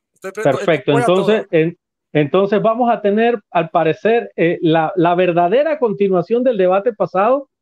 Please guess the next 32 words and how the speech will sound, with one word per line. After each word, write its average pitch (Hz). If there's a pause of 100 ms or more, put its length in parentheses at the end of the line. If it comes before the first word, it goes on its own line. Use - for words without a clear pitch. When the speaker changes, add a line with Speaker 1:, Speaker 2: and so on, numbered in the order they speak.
(280)
Speaker 2:
y, 214
este, 170
m-, 156
me 165
gusta 202
participar 165
de 165
esta, 170
de 147
esta 156
vez 151
entonces. 131
Bueno, 170 (380)
eh, 175 (100)
Carlos 226
va 220
a 214
tener 220
la 175
primera 196
pregunta. 196
Carlos, 202
tú 202
haces 214
la 208
pregunta 220 (260)
y 175
entonces 202
él 190
va 202
a 202
responder 185